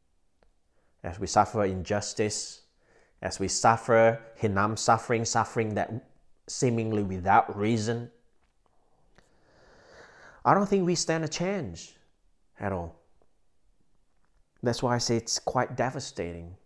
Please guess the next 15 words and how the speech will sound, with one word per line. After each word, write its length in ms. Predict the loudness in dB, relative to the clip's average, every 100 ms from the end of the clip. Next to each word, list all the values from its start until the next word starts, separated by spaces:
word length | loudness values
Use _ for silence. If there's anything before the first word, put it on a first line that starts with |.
| _ _ _ _ _ _ _ _ _ _ _ _ _ _ _ _ _ -20 _ -20 -20 -20 _
But 120 | 6 6
we 160 | 6
do, 540 | 4 4 4 4 2 -2
you 100 | -6
see, 360 | -2 0 2
if 200 | 0 -2
you 120 | 0 2
read 160 | 2
the 60 | 4
Bible, 360 | 4 4 2
we 140 | -2 -2
do 180 | -2 -2
have 160 | -2
someone 640 | -6 -8 -6 -6 -6 -8 -2
who, 380 | 2 2 0